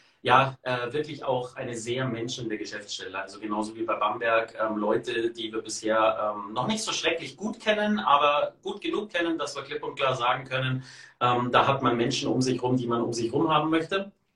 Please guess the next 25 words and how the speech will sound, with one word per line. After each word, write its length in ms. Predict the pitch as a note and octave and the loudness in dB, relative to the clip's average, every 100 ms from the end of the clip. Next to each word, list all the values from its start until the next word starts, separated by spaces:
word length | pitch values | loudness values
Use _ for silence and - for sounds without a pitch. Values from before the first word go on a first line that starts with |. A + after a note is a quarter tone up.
| - - | -20 -4
Ähm, 400 | A2 B2+ A#2+ B2 | 2 4 4 2
dort 180 | B2 B2+ | 2 0
werden 200 | B2+ B2 | 0 -2
wir 80 | B2+ - - | -4 -6 -6
mit 140 | - - | -6 -4
zwei 200 | C3 B2+ | -2 -2
Trialen, 600 | B2+ B2 C#3+ E3 F3 E3+ | -2 2 4 4 -2 -2
ähm, 340 | C#3+ C#3+ D3 | -2 0 -2
starten. 640 | D3 C3+ C3 C#3+ D#3+ D#3 | -2 4 4 4 0 -4
Eine 540 | D3 - A#2 B2+ C3 C#3 | -4 -4 -4 -2 -2 -2
ist 180 | C3 - | -4 -4
schon 180 | C3+ | -2
gefunden, 400 | B2+ - F3+ F#3 F#3+ F3 | -4 -2 -4 -4 -12 -12
die, 240 | C3+ C#3 C3+ | -10 -6 -6
ähm, 320 | C3+ B2 B2+ | -4 -4 -2
hat 160 | D#3+ | -2
schon 120 | - E3 | -2 -2
beim 160 | D3 | -2
Verein 300 | D3+ C#3 C#3+ | 0 -2 0
gearbeitet. 640 | C#3+ B2+ C3+ C3+ C3 C#3 - - - - - _ | 0 2 2 0 -2 -10 -14 -20 -20 -20 -20 _
Und, 600 | C3 C3 C3 C3 C3 - | 8 10 8 4 -2 -6
ähm, 720 | A#2+ A#2+ A#2+ A#2+ A#2+ A#2+ A#2+ B2 | -4 0 0 0 -2 -6 -8 0
ja, 300 | C3 A#2 - | 2 2 0
Nummer 280 | B2+ B2 A#2 | -4 -4 -4
zwei, 580 | - A#2+ B2+ C#3+ D3 | -2 0 0 0 -4